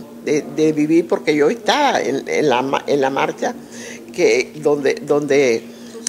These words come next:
mataron a cuatro universitarios, José Rubí, Eric Ramírez,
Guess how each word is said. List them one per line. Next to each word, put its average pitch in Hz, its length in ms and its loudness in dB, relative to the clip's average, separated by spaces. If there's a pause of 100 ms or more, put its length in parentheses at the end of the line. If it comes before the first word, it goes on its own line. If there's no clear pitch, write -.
(120)
mataron 185 480 2
a 139 160 -4
cuatro 185 600 0 (160)
universitarios, 165 920 0 (420)
José 196 360 2
Rubí, 196 520 2 (240)
Eric 180 380 2
Ramírez, 180 540 2